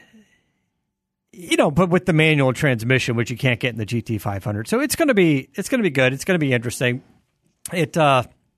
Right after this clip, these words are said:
it was throwing some codes and putting it into, like, a fail-safe mode. So, um, the, the tuners are going back to it.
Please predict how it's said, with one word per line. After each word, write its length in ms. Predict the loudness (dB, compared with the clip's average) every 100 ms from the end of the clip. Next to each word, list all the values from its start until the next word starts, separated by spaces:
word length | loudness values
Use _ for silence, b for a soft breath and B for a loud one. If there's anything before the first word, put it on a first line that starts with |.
| _ _ _ _ _ _ -20 B B B B
it 80 | 0
was 140 | 0
throwing 340 | 2 2 4
some 180 | 2 0
codes 320 | 2 2 2
and 80 | 0
putting 240 | -2 0 0
it 40 |
into, 200 | 0 0
like, 160 | 0 -2
a 40 |
fail-safe 680 | -6 -4 -4 -4 -4 -4 -4
mode. 320 | -2 0 -2
So, 400 | -4 -4 -2 -2
um, 380 | -2 -4 -6 -8 -6
the, 280 | -4 -4 -4
the 140 | -8
tuners 400 | -4 -2 -2 -2
are 80 | -4
going 300 | -2 -2 -2
back 400 | -4 -2 -4 -8
to 120 | -6
it. 140 | -6